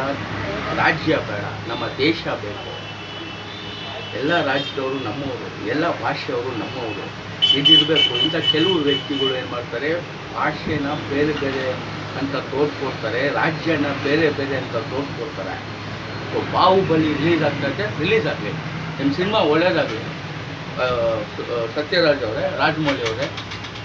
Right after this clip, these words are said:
ನಾವು ಸಿನಿಮಾ ನೋಡ್ತೀವಿ, ಅರ್ಥ ಆಯ್ತಾ?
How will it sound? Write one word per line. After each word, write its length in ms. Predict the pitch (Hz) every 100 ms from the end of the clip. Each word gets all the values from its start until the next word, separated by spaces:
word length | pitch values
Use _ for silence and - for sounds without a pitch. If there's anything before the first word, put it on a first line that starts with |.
| - -
ನಾವು 240 | 175 180
ಸಿನಿಮಾ 280 | - 135 139
ನೋಡ್ತೀವಿ, 500 | 123 135 - 117 - - - - - - - - 120
ಅರ್ಥ 180 | 120
ಆಯ್ತಾ? 260 | 123 117